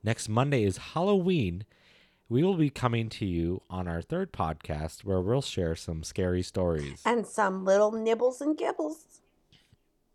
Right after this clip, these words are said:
Speaker 1: And some nibbles and gibbles for the doggies.
Speaker 2: And, and
Speaker 1: Okay.
Speaker 2: we're gonna share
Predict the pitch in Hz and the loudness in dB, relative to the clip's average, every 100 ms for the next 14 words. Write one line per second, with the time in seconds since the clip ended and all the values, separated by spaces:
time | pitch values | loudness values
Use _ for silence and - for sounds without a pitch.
0 | _ 131 113 104 104 120 127 127 135 151 | _ -2 -2 -2 -6 -6 -4 -2 -2 -4
1 | 170 165 254 381 202 - 143 170 220 415 | -4 -4 -4 -2 -4 0 0 2 2 2
2 | 202 208 208 214 - - 208 208 202 202 | 2 0 -2 -4 -8 -6 -2 0 2 0
3 | 180 180 175 170 - 185 175 185 | 0 -2 -4 -6 -4 -2 0 -4